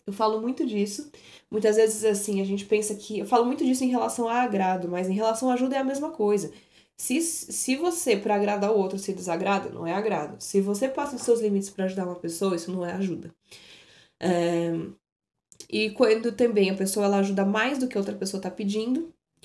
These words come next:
mesmo quando isso não foi relatado, isso não foi pedido, né? Isso é algo que parte da própria pessoa.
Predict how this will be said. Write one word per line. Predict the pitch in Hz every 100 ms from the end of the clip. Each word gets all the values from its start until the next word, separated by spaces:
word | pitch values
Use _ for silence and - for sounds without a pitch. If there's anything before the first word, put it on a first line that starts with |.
| - - _ -
mesmo | 247 247 247 214
quando | 180
isso | 175 190
não | 190
foi | 196 190
relatado, | 196 190 180 180 180 196
isso | 180
não | 180 175
foi | 175
pedido, | 170 208 190 202 240
né? | 190
Isso | 185 -
é | 175
algo | 175
que | -
parte | - 196 254 254
da | 214
própria | 196 175 170 190
pessoa. | 190 - 180 180 254